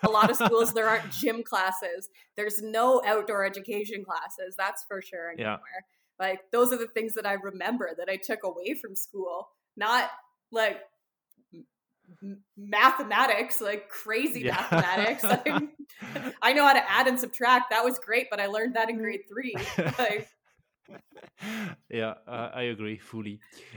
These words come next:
Speaker 2: <laughs> And on, um, uh, regarding Camp My Way,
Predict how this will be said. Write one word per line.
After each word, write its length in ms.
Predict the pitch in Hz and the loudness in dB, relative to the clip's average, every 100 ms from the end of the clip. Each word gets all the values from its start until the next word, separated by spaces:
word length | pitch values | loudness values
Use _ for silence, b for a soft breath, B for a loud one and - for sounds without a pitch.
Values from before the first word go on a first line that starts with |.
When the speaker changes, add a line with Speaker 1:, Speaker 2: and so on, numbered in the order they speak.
| B | B
Speaker 2:
<laughs> 600 | 117 - - - - - | -8 -8 -14 -20 -18 -4
And 200 | 151 175 | 0 2
on, 260 | 170 170 170 | 4 4 6
um, 500 | 160 151 147 147 151 - | 6 8 6 4 -2 -4
uh, 480 | 147 139 135 131 - 143 | 0 4 4 2 -2 -4
regarding 480 | 151 165 190 190 | 2 6 6 6
Camp 340 | - 180 202 165 | 4 0 0 2
My 160 | 139 | 2
Way, 340 | 131 131 196 | 6 6 4